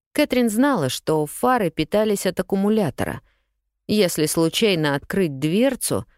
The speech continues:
однажды мама так сделала, маленькая лампочка в машине останется гореть,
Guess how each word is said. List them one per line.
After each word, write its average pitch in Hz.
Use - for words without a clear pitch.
однажды 165
мама 180
так 156
сделала, 151
маленькая 240
лампочка 247
в -
машине 202
останется 247
гореть, 220